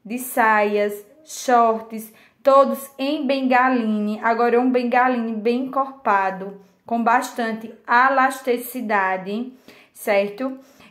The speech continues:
E eles têm tamanho único, mas veste um quarenta e dois até um quarenta e quatro. E qualquer peça que vocês estão vendo passar, gente, tem o Baratex. Agora, essa aqui é a oportunidade pra você estocar sua loja.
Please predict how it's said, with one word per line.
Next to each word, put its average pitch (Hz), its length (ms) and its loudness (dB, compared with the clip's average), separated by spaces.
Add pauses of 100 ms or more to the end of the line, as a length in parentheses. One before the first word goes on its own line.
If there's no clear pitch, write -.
E 247 120 0
eles 262 240 2
têm 254 200 -2
tamanho 247 400 0
único, 226 560 -2
mas 233 400 0
veste 208 400 2
um 220 80 -8
quarenta 247 480 -2
e - 20 -4
dois 233 720 2
até 226 200 -4
um 254 140 -2
quarenta 247 420 0
e 254 40 -10
quatro. 220 600 -2 (360)
E 254 100 -4
qualquer 269 560 2
peça 226 680 -2 (240)
que 226 120 -10
vocês 226 320 -4
estão 233 160 -6
vendo 214 260 -4
passar, 214 600 0
gente, 208 400 -8
tem 233 240 -4
o 254 60 -2
Baratex. 226 920 -2 (380)
Agora, 240 680 2
essa 269 500 0
aqui 247 320 -4
é 233 40 2
a 233 100 4
oportunidade 240 800 -4
pra 220 160 -8
você 220 260 -8
estocar 220 420 -6
sua 233 280 -2
loja. 196 480 -4